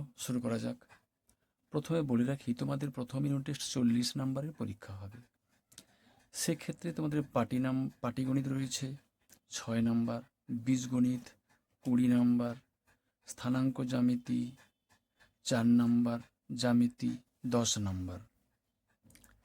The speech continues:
তো এই হচ্ছে তোমাদের চল্লিশ নাম্বার। প্রথমে তোমাদের বলি, পাটিগণিতে যে ছ নাম্বারের কোশ্চেন থাকবে, এমসিকিউ এক নাম্বার, এসিকিউ দু নাম্বার, তিন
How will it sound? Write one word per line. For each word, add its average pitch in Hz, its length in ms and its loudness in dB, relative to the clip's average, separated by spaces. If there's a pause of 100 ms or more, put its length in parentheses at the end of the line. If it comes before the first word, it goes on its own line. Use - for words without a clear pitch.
(520)
তো - 40 -14 (100)
এই 156 140 2
হচ্ছে 156 300 -4
তোমাদের 143 400 -2
চল্লিশ 120 400 0
নাম্বার। 110 320 -2 (800)
প্রথমে 156 320 -4
তোমাদের 151 280 -2
বলি, 120 360 0 (1080)
পাটিগণিতে 180 640 0
যে 170 160 -4 (140)
ছ - 80 -4 (300)
নাম্বারের 120 480 4
কোশ্চেন - 420 -10
থাকবে, 107 420 -4 (1120)
এমসিকিউ 147 680 0 (120)
এক 151 100 -4
নাম্বার, 165 340 -2 (160)
এসিকিউ 151 580 -2
দু 160 180 -4
নাম্বার, 170 380 -2 (180)
তিন 135 160 6